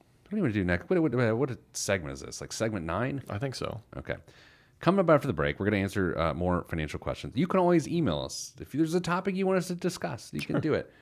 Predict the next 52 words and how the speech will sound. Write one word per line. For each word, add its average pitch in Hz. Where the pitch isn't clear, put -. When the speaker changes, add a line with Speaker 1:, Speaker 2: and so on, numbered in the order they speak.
Speaker 1:
We're 151
not 165
gonna 139
do 117
it -
today 107
'cause 113
we 117
don't -
work -
that -
fast. -
It's 73
ask 120
pete 160
at 104
pete 120
the 107
planner 101
dot 80
com. 101
Ask 101
pete 107
at -
pete 98
the -
planner 90
dot -
com. 92
Dame, 104
we 104
are 82
weeks -
away, 78
two, 110
I 78
think, 71
weeks 76
away 78
from 85
moving 123
into 113
our 95
new 107
studio, 82
new 95
offices. 73
No 92
more 117
trucks -
driving 71
by. 69